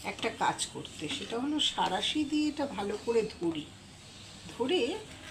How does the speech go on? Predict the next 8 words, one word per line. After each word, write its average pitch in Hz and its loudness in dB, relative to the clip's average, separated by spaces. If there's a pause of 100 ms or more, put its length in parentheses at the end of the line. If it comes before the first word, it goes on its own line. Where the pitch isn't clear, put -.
(200)
এই 190 -2 (100)
ধারের 277 2
সবটুকু 262 0
নিয়ে 165 0
আসি, - 0 (1300)
তাতে - 0
কি 330 4
হবে, 302 2